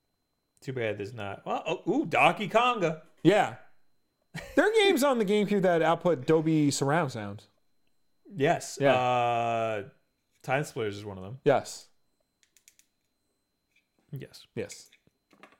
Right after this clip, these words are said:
Speaker 1: Okay.
Speaker 2: And of course, it does all the other stuff. Um, it's got the button where you can sync a regular I R remote to it and change all the settings and stuff. I think it has more settings, uh, but I don't know offhand what they are.
Speaker 1: Hmm.
Speaker 2: But the biggest ones is, um,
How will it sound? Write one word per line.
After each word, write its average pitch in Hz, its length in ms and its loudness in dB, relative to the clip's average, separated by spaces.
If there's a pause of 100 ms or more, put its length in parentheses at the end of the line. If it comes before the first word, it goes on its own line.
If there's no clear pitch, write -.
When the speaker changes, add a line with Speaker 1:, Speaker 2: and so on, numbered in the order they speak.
(260)
Speaker 1:
Okay. 226 280 -4
Speaker 2:
And 240 100 8
of 233 60 -2
course, 247 220 4
it - 20 -6
does 208 160 4
all 196 140 6
the 170 120 2
other 170 120 2
stuff. 170 340 2
Um, 147 340 4
it's 135 80 -4
got 160 160 0
the 151 80 0
button 143 380 0
where 139 100 4
you 131 60 0
can 139 140 -4
sync 139 240 -2
a 131 320 4 (560)
regular 143 440 6
I 143 160 4
R 139 180 4
remote 135 320 4
to 139 200 4
it 135 100 0
and 123 120 -6
change 131 260 0
all 127 80 4
the 120 80 -6
settings 127 320 -2
and 120 80 -10
stuff. 127 200 -2
I 143 40 -4
think 311 140 -4
it 262 40 0
has 139 120 0
more 135 240 -2
settings, 113 840 -8 (640)
uh, 117 180 2
but 120 120 0
I 123 40 2
don't 127 120 0
know 123 140 0
offhand 113 320 -2
what 107 100 -12
they 113 140 -6
are. 101 240 -12 (340)
Speaker 1:
Hmm. 101 380 -20
Speaker 2:
But 156 80 8
the 151 80 0
biggest 220 260 4
ones 202 360 2
is, 165 320 4
um, 139 520 2